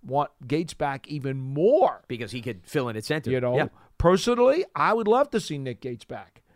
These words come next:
Speaker 1: because I think Nick, Nick Gates can play multiple positions. I think he is definitely a functional starter. And at, at worst, at worst, he's an incredibly versatile backup. At worst,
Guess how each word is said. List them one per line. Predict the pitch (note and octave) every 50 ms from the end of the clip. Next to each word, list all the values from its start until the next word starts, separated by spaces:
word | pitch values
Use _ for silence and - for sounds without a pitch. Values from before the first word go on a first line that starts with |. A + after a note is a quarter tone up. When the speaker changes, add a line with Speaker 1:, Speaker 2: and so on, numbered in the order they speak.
| _ _ -
Speaker 1:
because | D3+ C3 D#3+ D3+ B2+
I | D3 D#3 E3
think | - F#3 D3+ C#3+
Nick, | D#3 E3+ D#3 _ - -
Nick | D3 D#3 F#3+ F#3 -
Gates | - D#3+ F#3+ A#3 A#3+ - -
can | - - D3 C3
play | - - C#3 C3+
multiple | B2+ A#2+ B2+ D3+ F3+ - B3 G#3+ C4 A#3+
positions. | - G3 D#3+ C3+ C3+ A#2+ - - D3 E3+ -
I | D3+ B2 A#2+
think | - D#3+ D#3 -
he | E3 D#3+ D3
is | C#3 G#2+ A2
definitely | C3+ - E3 E3 - A3 G3+ F#3+ - - D#3+ D#3+
a | C#3 B2+
functional | - - C#3+ D3+ D3+ - F3 F3+ G3 G3
starter. | - - - F3+ D#3 C#3 B2+ C3+ D3 F3+ - _ _ _ _ _ _ _ _ _ _ _ _ _ _ _ _ -
And | C#3+ C#3+ D3 E3 F3+ F3 - - -
at, | C#3 C#3+ - _ _ -
at | C#3+ D#3 D#3+ -
worst, | D#3 E3 D#3 E3+ G#3 C4 D4+ F#4 F4+ C#4+ F#3 - - - - - _ - _ _ _ _
at | - F#3 G3 G3+ G3+
worst, | G3+ F#3 G3 A#3+ C#4 C4 G3+ D3 - -
he's | - F3 F3 C#3
an | D#3 D#3
incredibly | D3+ C#3 - - F3+ G3 G#3+ G3 E3+ F3+ F3+
versatile | D3+ F3 F3+ D#3 - E3+ E3+ D#3+
backup. | C#3+ D#3 D3 C#3+ C3 - A#2+ G#2 _ _ -
At | F3 F#3+ F#3+ F#3
worst, | E3+ D3+ D3 D#3+ F#3+ A3 A#3+ A3 D#3 A2+ - - - - -